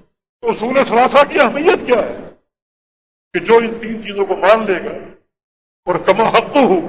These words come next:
ان کا فہم حاصل کر لے گا، ان کا ادراک حاصل کر لے گا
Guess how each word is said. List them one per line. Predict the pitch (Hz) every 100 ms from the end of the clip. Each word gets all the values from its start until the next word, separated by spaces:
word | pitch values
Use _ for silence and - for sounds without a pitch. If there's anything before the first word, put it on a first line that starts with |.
| - - - _
ان | 190
کا | 196 196
فہم | - 196 247
حاصل | 185 196 214
کر | 214 254
لے | 247 185
گا، | - - - - _ _ _ _ _ _ _ -
ان | 185
کا | 190
ادراک | 190 190 226 226
حاصل | 208 220 233
کر | 254 294
لے | 254
گا | 190